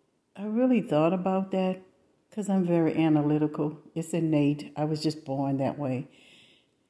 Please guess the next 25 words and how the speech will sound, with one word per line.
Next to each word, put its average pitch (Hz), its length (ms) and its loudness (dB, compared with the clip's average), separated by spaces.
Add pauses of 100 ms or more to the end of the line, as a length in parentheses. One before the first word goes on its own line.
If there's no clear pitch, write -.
(100)
And 160 420 -2 (1400)
so 190 360 -6
what 170 360 0
I'm 233 300 4
seeing 214 540 2
in 151 260 4
this 139 340 -2
is 143 400 -4 (100)
Jack 151 360 0
was 147 220 -4
a 147 60 2
king 185 500 -2 (640)
'cause 156 140 -12
he 185 100 -4
broke 147 360 0
his 147 160 -2
crown. 185 600 -4 (840)
I 180 100 -6
don't 233 240 0
think 196 220 4
they 151 100 6
were 139 120 2
talking 143 400 0
about 135 320 0
he 143 260 2